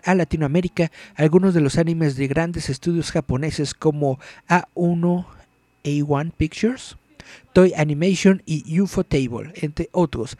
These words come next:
La experiencia de anime onegai punto com se irá develando para los consumidores de América Latina. Esta experiencia trescientos sesenta incluye la tienda especializada Oni-, Anime Onegai punto store,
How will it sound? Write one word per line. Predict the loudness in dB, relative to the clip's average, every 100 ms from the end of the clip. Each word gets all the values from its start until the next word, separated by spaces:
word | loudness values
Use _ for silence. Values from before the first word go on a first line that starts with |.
| -20 -8
La | 2 2
experiencia | 2 2 4 2 0 0 0 2
de | 2 2
anime | 2 0 0
onegai | 0 -2 -2 0 0 -4 _ -2
punto | 0 0 -4 -6
com | 0 0 0
se | -4 -4
irá | -4 -2 -2
develando | 0 0 0 -2 0 -2 -2 -8 -20 -4
para | 0 2 2
los | 0 -2
consumidores | -4 -4 -6 -2 0 0 0
de | -4
América | -2 -6 -4 -4
Latina. | -4 -4 -6 -10 -16 _ _ _ -20 -20 -20 -4
Esta | -4 -2
experiencia | -4 -2 0 0 -2 0 -2
trescientos | -2 -6 -6 -4
sesenta | -4 -2 -2
incluye | 0 0 2 0
la | 0
tienda | -2 -4
especializada | -6 -8 -4 -4 0 -2 -2 -2
Oni-, | -2 0 -4 -8 _ _ _ -20 -20 _ -4
Anime | 0 2 2
Onegai | 0 0 0
punto | 2 0 0
store, | -4 -6 -2 2 2 -2